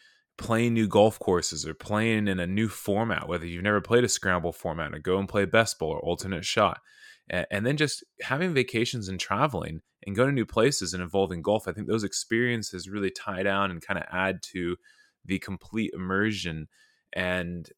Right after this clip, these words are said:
just fun, positive experiences that children will always look back on and have so many fond memories. Some of my most fond memories are of me growing up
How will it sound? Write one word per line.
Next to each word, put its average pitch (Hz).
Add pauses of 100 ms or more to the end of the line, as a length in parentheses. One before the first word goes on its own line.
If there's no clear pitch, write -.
(500)
just -
fun, 107
positive 95
experiences -
that 78
children 120
will 90
always 110
look 87
back 90
on 78
and 80
have 80
so -
many 80
fond 80
memories. 82
Some 117
of 107
my 95 (920)
most 104
fond 151
memories 78 (100)
are 87
of 85
me 95
growing 85
up 85